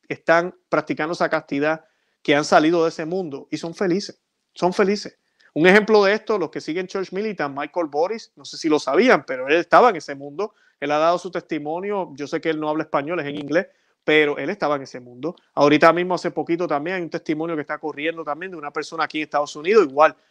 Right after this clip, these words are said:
que salió de ahí, está haciendo casto, y en español nosotros tenemos varias personas que, que están dando testimonio de esto, y son felices, son felices. Todos tenemos que luchar con algo, todos tenemos que controlar nuestra sexualidad, porque esto no es solo para los,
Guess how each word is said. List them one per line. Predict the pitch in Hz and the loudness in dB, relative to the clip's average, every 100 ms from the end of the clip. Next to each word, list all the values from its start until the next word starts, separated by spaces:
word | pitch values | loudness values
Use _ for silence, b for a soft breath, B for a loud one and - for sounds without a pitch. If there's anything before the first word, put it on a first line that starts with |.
| _ | _
que | _ 139 | _ -4
salió | - 127 135 | -2 -2 0
de | 160 | 4
ahí, | 156 180 226 | 4 4 0
está | 185 135 | -2 -6
haciendo | - 143 156 151 | -6 -4 -4 -2
casto, | 151 147 143 | -2 -2 -4
y | 143 | -2
en | 143 | -4
español | 143 - 139 143 190 240 202 | -4 -2 -2 -2 -2 -2 -6
nosotros | 147 147 175 | -8 -6 -4
tenemos | 180 175 180 135 | 0 0 -2 0
varias | 165 175 185 175 | 2 4 2 0
personas | - 147 175 202 190 _ _ _ _ | -4 -6 -6 -4 -6 _ _ _ _
que, | - 151 147 139 143 | 2 4 4 2 -4
que | 147 | -6
están | 139 143 156 | -4 -6 0
dando | 160 240 233 | 0 2 -2
testimonio | 170 151 139 135 135 | -2 -8 -8 -10 -10
de | 131 | -12
esto, | 127 143 | -6 -4
y | |
son | 143 175 190 | -4 -6 -10
felices, | 190 196 175 190 202 - - _ _ _ | -2 2 2 4 2 -2 -14 _ _ _
son | - 185 196 | 0 0 2
felices. | 208 196 214 202 - - b b b - | 4 6 6 4 -2 -14 b b b 8
Todos | 208 240 233 | 8 10 6
tenemos | 226 202 208 214 214 | 2 0 -2 -4 -4
que | 185 | -4
luchar | 165 - 165 165 | -4 -4 -8 -4
con | 185 165 | -6 -4
algo, | 156 147 143 | -4 -4 -6
todos | - 185 220 220 | 0 4 4 2
tenemos | 208 196 202 | -4 -4 -8
que | - 175 | -10 -12
controlar | - 180 160 _ 170 151 156 185 | -8 -8 -8 _ -8 -4 -2 -2
nuestra | 190 160 _ 147 | -4 -14 _ -8
sexualidad, | 143 - 143 143 151 | -8 -8 -6 -4 -4
porque | 143 | -6
esto | - | -6
no | 208 | -6
es | |
solo | - 214 214 | 0 0 2
para | 190 165 | 2 0
los, | 147 143 | -2 -10